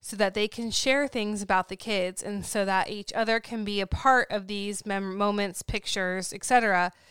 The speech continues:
because they already text each other about these things with the kids and send pictures to each other.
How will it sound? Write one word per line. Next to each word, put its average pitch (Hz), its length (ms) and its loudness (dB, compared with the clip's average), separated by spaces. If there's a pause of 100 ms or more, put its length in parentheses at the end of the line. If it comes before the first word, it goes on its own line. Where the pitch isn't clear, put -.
(280)
because 208 320 -4
they 196 140 -2
already 214 420 0
text - 380 -4
each 202 160 -8
other 185 240 -2
about 180 300 0
these 180 180 -6
things 180 320 -8
with 180 80 -12
the - 80 -12
kids 175 480 -6
and 190 240 -8
send 190 240 -6
pictures 180 520 -6
to 190 160 -10
each 170 160 -10
other. 185 400 -4